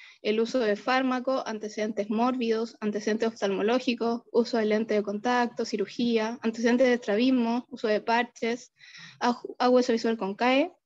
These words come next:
síntomas, di-, dificultad visual,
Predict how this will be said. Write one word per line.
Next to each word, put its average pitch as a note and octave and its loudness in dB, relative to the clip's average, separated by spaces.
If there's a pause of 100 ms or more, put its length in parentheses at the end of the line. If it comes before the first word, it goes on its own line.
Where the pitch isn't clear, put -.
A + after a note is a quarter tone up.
síntomas, C#4 2 (380)
di-, A3 -2 (200)
dificultad A#3+ 2
visual, C4+ 2